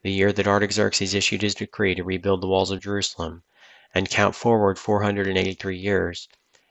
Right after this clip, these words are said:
and then add one year to accommodate the absence of a year zero,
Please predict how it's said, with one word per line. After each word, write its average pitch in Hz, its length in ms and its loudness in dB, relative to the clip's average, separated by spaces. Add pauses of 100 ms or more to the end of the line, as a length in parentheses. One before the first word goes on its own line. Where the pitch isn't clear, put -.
(100)
and 92 140 -2
then 107 200 8
add 98 200 6
one 110 240 0
year 92 280 -2
to 92 180 -2
accommodate 95 540 -2
the 95 140 -4
absence 92 460 -2
of 92 60 -12
a 95 60 -8
year 90 260 -4
zero, 92 560 -2